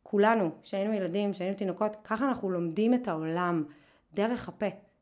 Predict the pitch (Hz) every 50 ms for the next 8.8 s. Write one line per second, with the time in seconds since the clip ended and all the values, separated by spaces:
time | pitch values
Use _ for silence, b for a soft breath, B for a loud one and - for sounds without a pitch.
0 | _ _ - 226 226 240 254 220 202 214 214 202 - 247 220 202 175 160 175 170
1 | 165 165 - - 196 170 151 175 156 - b b b b b b b b b b
2 | b b - - - - 196 185 196 185 214 220 196 185 - 185 165 160 156 156
3 | 208 226 226 226 - - _ _ _ - 185 165 180 170 170 185 - - - -
4 | 214 202 208 220 247 247 - 208 208 - 208 202 202 - 214 208 202 202 190 175
5 | 165 156 - - 196 202 196 - 185 180 180 185 180 170 170 170 165 180 180 180
6 | - 185 165 - - 185 - - 196 190 185 b b b b b b b b b
7 | b b b 196 185 175 165 165 - 233 233 233 226 220 220 208 190 - - 190
8 | 170 165 - - 170 156 - - - 196 185 185 185 - -